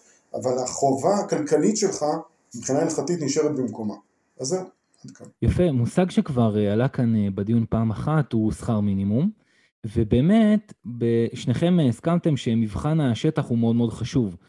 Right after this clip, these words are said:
Speaker 2: בספר, אה, של, אה, הלל, כסף של אחרים, עמוד מאה שלושים וחמש, הוא כותב,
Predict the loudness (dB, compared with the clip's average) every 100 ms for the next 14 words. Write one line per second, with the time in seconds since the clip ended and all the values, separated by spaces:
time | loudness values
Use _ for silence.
0 | _ _ _ _ -10 -8 -4 -6 -2 0
1 | 2 2 2 -2 -4 -4 -2 -2 2 2
2 | 2 -2 -6 -4 -4 -2 0 2 2 2
3 | 2 0 -2 -2 -2 -2 0 2 0 -2
4 | -8 _ _ _ _ -6 -2 2 4 4